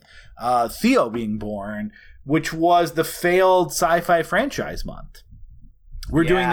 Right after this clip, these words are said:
Speaker 1: that to kick off January, which is Jupiter Rising, The Mortal Instruments, um,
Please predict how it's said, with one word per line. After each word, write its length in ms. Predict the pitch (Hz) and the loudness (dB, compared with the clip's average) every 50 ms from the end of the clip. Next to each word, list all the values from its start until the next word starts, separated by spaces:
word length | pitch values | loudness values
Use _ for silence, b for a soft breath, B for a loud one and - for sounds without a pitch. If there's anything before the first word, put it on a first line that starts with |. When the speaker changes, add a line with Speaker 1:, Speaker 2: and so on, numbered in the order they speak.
| 170 175 | 2 2
Speaker 1:
that 60 | 180 170 | 2 0
to 80 | 160 | -2
kick 180 | 185 190 185 202 | -4 -2 2 2
off 160 | 202 202 202 | 2 2 2
January, 480 | - 185 208 240 247 196 127 107 104 110 | 0 0 0 2 2 0 0 -2 -4 -4
which 300 | 113 127 123 - - - - | -4 -4 -4 -6 -8 -8 -6
is 480 | 143 139 131 131 127 123 117 104 - B B B B B B - | -4 -4 -2 -2 0 0 -2 -2 -4 B B B B B B -12
Jupiter 420 | - - 175 185 143 180 180 175 156 | -2 0 2 2 4 4 4 4 4
Rising, 880 | 143 143 143 156 170 170 160 170 185 190 190 196 190 190 190 170 143 | 4 4 4 4 2 2 0 -2 -2 -2 -2 -4 -6 -10 -12 -12 -10
The 80 | 127 127 | -10 -8
Mortal 360 | 127 127 131 139 135 139 - - | -6 -4 -2 0 0 0 0 -2
Instruments, 920 | 160 185 175 - - 208 196 196 202 208 202 202 196 180 - - - - - - | -4 -6 -8 -10 -12 -12 -6 -2 0 0 0 0 -2 -6 -8 -10 -12 -14 -6 -4
um, 680 | 135 127 120 120 117 113 113 110 110 104 98 92 90 | -2 -2 -2 -2 -2 -2 -2 -4 -4 -6 -8 -10 -14